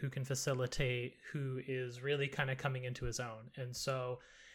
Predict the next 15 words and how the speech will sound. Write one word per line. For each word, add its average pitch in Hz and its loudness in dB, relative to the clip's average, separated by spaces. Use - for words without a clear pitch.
after 156 6
the 147 0
game, 143 4
Steve 143 2
Kerr 139 4
acknowledged 135 2
that 131 4
he 139 -2
has 131 2
been 127 0
exceptionally 170 4
hard 143 10
on 131 4
Jordan 131 4
Poole 131 10